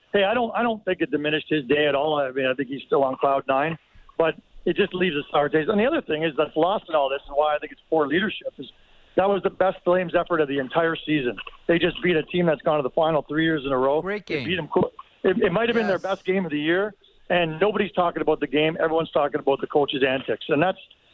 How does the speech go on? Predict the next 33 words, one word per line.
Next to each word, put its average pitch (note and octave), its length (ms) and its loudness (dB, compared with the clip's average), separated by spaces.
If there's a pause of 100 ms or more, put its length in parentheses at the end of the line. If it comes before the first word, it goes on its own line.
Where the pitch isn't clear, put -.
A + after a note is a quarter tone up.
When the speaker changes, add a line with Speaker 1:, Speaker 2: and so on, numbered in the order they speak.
Speaker 1:
that's F3 220 0
not E3+ 160 2
what E3 100 0
it C3+ 120 -8
should C#3+ 120 -10
be C#3 100 0
about. B2 400 0
So C3 200 0 (480)
it's, C3 340 -2
uh, C3 400 2
it's, C#3 180 -4
it's, B2 180 -2
it's D3+ 200 -2
a D3+ 40 2
huge F3+ 360 0
talking D#3+ 340 0
point D3 260 0
in C#3+ 40 -8
this C#3 200 -4
city, C#3 280 2
and, B2 200 -4 (380)
uh, B2+ 320 2
it, D3 240 0
it, F3+ 220 -4
it D#3+ 100 2
was D3 220 0
heartening F3+ 380 0
to D3+ 60 0
me D#3 220 0
that C#3 240 0 (680)
the C#3+ 100 2
hockey E3+ 440 0
world, D#3 380 0